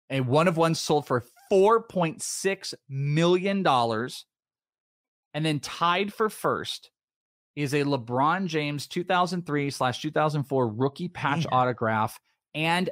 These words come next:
Speaker 1: a Mickey Mantle nineteen fifty-two, both for five point two million dollars.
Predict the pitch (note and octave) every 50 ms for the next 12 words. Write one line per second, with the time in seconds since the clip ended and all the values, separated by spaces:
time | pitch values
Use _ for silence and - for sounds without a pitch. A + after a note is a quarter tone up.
0 | - D3+ C#3 C3+ B2+ B2 B2 C3 D3 E3 E3+ - G3+ G3 F#3+ E3+ D#3 D3 C#3+ C#3+
1 | C#3 C3+ B2+ A#2 A2 G#2+ A2+ - _ _ _ _ _ _ _ - C#3 C#3 D3 -
2 | - - - D#3 D3+ C#3+ - D3+ C#3 - D#3+ D#3 - - - C3 A#2+ A#2 A#2 G#2+
3 | - _ - - C#3+ D#3+ E3+ - - - C#3 A#2+ - - - _ - C3 C3+ C#3
4 | D3 D#3+ E3+ E3+ - _ _ - C#3 C3+ C#3 B2 - _ _ - - - C#3 C3
5 | C3 B2+ B2 B2+ B2 _ _ _ _ - A#2 A2+ A2+ A2+ A#2 A#2+ A#2+ B2 B2 B2
6 | B2+ B2+ A#2+ B2 B2 A#2+ A#2+ B2 A#2+ - _ _ _ _ _ _ _ A#2 - G#2
7 | G#2 G2+ G2 F#2+ - - - - - -